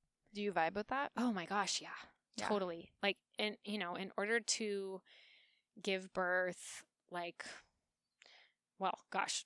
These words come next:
Speaker 2: quickly or openly or f-, freely or, um, you know, without um, unnecessary angst or trauma, you have to feel safe,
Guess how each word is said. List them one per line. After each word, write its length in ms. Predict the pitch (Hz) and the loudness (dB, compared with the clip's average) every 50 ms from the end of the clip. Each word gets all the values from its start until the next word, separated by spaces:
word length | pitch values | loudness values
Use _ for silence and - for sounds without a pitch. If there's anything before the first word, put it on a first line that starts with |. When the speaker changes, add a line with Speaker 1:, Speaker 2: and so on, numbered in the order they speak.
| - _ | -6 _
Speaker 2:
quickly 640 | - - - 196 175 - 175 165 147 165 185 202 202 - - | -4 0 0 0 0 0 -4 -4 -4 -4 -4 -4 -6 -8 -6
or 220 | - 190 180 175 - - | -2 -2 0 0 0 0
openly 680 | 185 180 - - 175 175 175 180 175 170 175 175 170 | -2 -2 -2 -4 -6 -6 -6 -8 -6 -6 -6 -6 -6
or 180 | - 170 170 - _ _ _ - | -6 -6 -8 -10 _ _ _ -18
f-, 200 | - - - - - - - - | -14 -14 -14 -14 -14 -20 -20 -18
freely 800 | - - - - - 202 190 185 175 180 180 175 175 175 170 165 - | -14 -10 -8 -6 -2 -2 -2 -2 -2 -4 -4 -4 -4 -6 -6 -6 -4
or, 440 | 175 175 170 170 165 170 170 - - - _ _ - | -2 -2 0 0 -2 -2 -4 -6 -10 -14 _ _ -8
um, 280 | 180 175 170 160 165 - | -8 -8 -8 -10 -12 -12
you 120 | - 180 | -10 -8
know, 140 | 170 165 170 | -6 -6 -6
without 600 | - - 185 175 175 165 165 175 180 185 - - - _ _ _ _ _ _ _ | -6 -6 -4 0 2 2 4 4 2 2 0 -4 -10 _ _ _ _ _ _ _
um, 520 | 170 170 170 160 160 160 170 170 165 180 175 _ _ _ - | -10 -8 -8 -8 -8 -10 -10 -12 -12 -14 -16 _ _ _ -4
unnecessary 1200 | 185 190 190 175 170 170 170 - - 190 - - 190 170 165 170 170 175 175 170 175 180 185 - _ - - - _ _ _ _ _ - | -4 -4 -4 -2 -4 -2 -2 0 -2 -2 -2 -2 -2 -2 0 -2 -2 -4 -6 -6 -8 -10 -12 -14 _ -20 -20 -20 _ _ _ _ _ -8
angst 420 | 180 170 170 - - - - - - - | -6 -6 -6 -6 -4 -4 -4 -4 -4 -6
or 440 | 175 175 170 170 165 170 165 - - _ _ _ _ _ _ _ | -6 -4 -4 -4 -6 -8 -10 -12 -14 _ _ _ _ _ _ _
trauma, 520 | - - - 165 156 170 180 208 240 254 247 - - - - - - - _ _ _ _ _ | -8 -6 -4 -4 0 2 2 2 2 2 -2 -8 -16 -20 -20 -20 -20 -20 _ _ _ _ _
you 160 | - 190 190 | -12 -10 -8
have 120 | 185 196 - | -6 -6 -6
to 60 | - 214 | -6 -4
feel 140 | - 214 185 | -4 -4 -2
safe, 580 | - - 160 165 - - - - - - - | -2 -4 -4 -4 -6 -6 -8 -10 -10 -12 -14